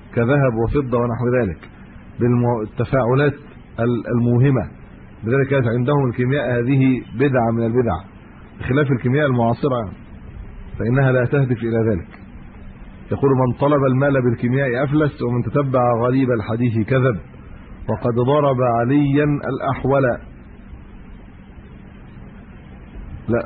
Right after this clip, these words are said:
وقد ضرب، والله أعلم، أظن: "وقد ضرب علي الأحول و-"، آه، لا،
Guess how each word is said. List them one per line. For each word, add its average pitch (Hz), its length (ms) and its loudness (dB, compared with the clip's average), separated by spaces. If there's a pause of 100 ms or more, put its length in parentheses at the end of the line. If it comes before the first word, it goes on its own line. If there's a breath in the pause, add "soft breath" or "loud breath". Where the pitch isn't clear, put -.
(140)
وقد 117 220 -2
ضرب، 135 440 4 (2250)
والله 117 240 0
أعلم، 117 200 0 (100)
أظن: 131 220 2
"وقد 123 280 0
ضرب 135 220 2 (160)
علي 131 480 2 (1400)
الأحول 131 640 0
و-"، 107 140 0 (640)
آه، 101 240 -2 (500)
لا، 131 160 2